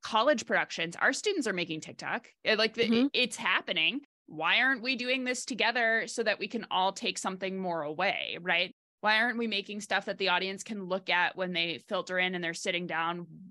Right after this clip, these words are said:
Speaker 1: wa-, waiting for the show to start or at intermission or whatever? It's such a productive use of the technology that we already have that is freely accessible,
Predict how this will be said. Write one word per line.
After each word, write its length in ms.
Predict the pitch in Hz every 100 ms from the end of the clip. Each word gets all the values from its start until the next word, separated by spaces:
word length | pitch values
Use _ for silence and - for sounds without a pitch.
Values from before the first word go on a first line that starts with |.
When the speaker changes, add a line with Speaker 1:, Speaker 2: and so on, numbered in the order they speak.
| -
Speaker 1:
wa-, 260 | 175 180 -
waiting 520 | 185 196 185 185 180
for 140 | 175 170
the 80 | 175
show 220 | 185 175
to 60 |
start 280 | 175 175 156
or 100 | 160
at 100 | 175
intermission 440 | 196 185 185 180 165
or 120 | 120
whatever? 480 | 131 - - - - _ _ -
It's 180 | 240 -
such 200 | 262 247
a 40 |
productive 380 | 233 226 226 226
use 180 | 208 208
of 60 |
the 80 | 185
technology 540 | 190 185 196 185 190 190
that 120 | 180
we 120 | - -
already 360 | 214 240 269
have 320 | 226 160 160
that 100 | 165
is 100 | 170 -
freely 380 | 226 247 269
accessible, 760 | 262 - 139 - 104 147 143